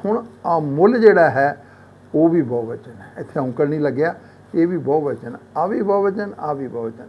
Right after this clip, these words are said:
ਆ ਗੁਣ ਹੈ, ਇਹਦਾ ਵਿਸ਼ੇਸ਼ਣ ਇਹ ਅਮੁੱਲ ਹੈ, ਇਹ ਬਹੁਵਚਨ 'ਚ ਆ ਗਿਆ, ਦੋਨੇ ਹੀ ਬਹੁਵਚਨ 'ਚ ਹੋ ਗਏ। ਫਿਰ ਹੁਣ ਅਮੁੱਲ ਵਪਾਰ, ਵਪਾਰ ਕੀ ਹੈ? ਬਹੁਵਚਨ ਹੈ, ਇੱਕ ਵਚਨ ਨਹੀਂ ਹੈ।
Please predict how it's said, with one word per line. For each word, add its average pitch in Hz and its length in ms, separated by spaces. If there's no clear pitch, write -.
ਆ 151 140
ਗੁਣ 135 280
ਹੈ, 196 240
ਇਹਦਾ 175 260
ਵਿਸ਼ੇਸ਼ਣ 127 460
ਇਹ 117 120
ਅਮੁੱਲ - 320
ਹੈ, - 100
ਇਹ 151 100
ਬਹੁਵਚਨ 120 680
'ਚ - 40
ਆ 113 120
ਗਿਆ, - 160
ਦੋਨੇ 175 300
ਹੀ 165 60
ਬਹੁਵਚਨ 135 500
'ਚ - 80
ਹੋ - 60
ਗਏ। - 140
ਫਿਰ 214 120
ਹੁਣ 208 260
ਅਮੁੱਲ 180 280
ਵਪਾਰ, 143 460
ਵਪਾਰ 143 440
ਕੀ 185 240
ਹੈ? 170 80
ਬਹੁਵਚਨ 143 600
ਹੈ, 101 120
ਇੱਕ - 200
ਵਚਨ 151 280
ਨਹੀਂ 185 260
ਹੈ। 135 120